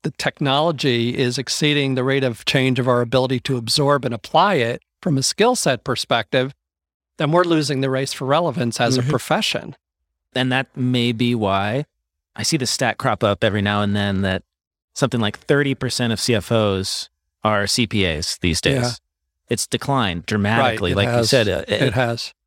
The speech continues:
Speaker 1: You know, more and more C F Os have M B As. The way I like to refer to the C F O position and the C F O team, it's not just the C F O, <clears throat> is you need technical accounting depth with business operations breadth.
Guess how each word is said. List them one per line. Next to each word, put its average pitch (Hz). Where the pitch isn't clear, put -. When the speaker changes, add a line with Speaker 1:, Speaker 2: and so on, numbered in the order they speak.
Speaker 1:
You 139
know, 123
more 135
and 139
more 127
C -
F 120
Os 127
have 139
M 131
B 123
As. 147
The 151
way 170
I 175
like 147
to 127
refer 127
to 127
the 113
C 131
F 120
O 131
position 127
and 190
the 147
C -
F 131
O 127
team, 123
it's 120
not 127
just 127
the 135
C 151
F 127
O, 139
<clears throat> -
is 151
you 156
need 151
technical -
accounting 127
depth 120
with 143
business 143
operations 123
breadth. 110